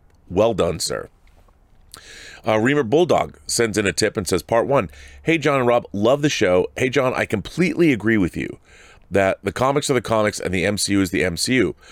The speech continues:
I'm already seeing people upset that they change, uh, that Marvel has to change Miss, Miss Marvel's powers.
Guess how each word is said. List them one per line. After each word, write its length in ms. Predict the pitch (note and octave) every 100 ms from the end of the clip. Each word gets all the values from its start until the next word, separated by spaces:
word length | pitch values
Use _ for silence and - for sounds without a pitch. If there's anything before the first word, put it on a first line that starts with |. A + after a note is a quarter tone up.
| - -
I'm 140 | G2
already 240 | A2 A#2+ A2
seeing 260 | B2 G2+
people 300 | - A#2+ G2
upset 400 | F#2+ - A#2+ A2
that 100 | F#2
they 140 | F#2+ F2
change, 580 | - A2 G#2 G2+ - - - - - _ _
uh, 220 | G2 F#2
that 140 | F2 D#2
Marvel 340 | G2 G#2 G2
has 180 | F#2+ G2
to 60 | -
change 380 | - G#2 F#2 -
Miss, 260 | G2+ - G#2
Miss 240 | G2+ G#2+ -
Marvel's 340 | G2 F#2 E2+
powers. 600 | - - D3 F2+ - -